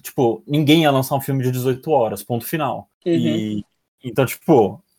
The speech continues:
Speaker 1: eu acho que a condição foi, a gente lança como série, né? Tanto que eles têm até esse pé atrás, tipo, os episódios não tem,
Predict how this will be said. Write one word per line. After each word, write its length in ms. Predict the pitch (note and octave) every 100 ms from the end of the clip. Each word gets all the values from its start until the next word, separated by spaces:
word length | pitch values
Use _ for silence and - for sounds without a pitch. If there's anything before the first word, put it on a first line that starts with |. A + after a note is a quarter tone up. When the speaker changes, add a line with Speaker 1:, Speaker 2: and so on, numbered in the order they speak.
| -
Speaker 1:
eu 120 | B2+
acho 140 | A2+ -
que 40 |
a 40 |
condição 320 | C3 C#3 A#2+ C3+
foi, 320 | G#3 A#2+ A2+
a 80 | A#2+
gente 240 | A#2+ A#2
lança 200 | B2 D3
como 180 | B2+ D3+
série, 360 | - F#3+ C3 A2
né? 160 | A2+ - - -
Tanto 280 | F3 E3+ G3
que 100 | G#3
eles 220 | G3+ G3+
têm 120 | G#3
até 160 | F#3 G3
esse 180 | G3+
pé 140 | - B3
atrás, 400 | A#3+ G#3 F#3+ E3+
tipo, 200 | - C#3+
os 160 | A#2+
episódios 720 | D3+ C3+ C#3+ B2 D3 F3 C3 A#2+
não 160 | C#3+
tem, 320 | C#3 F3+ F#3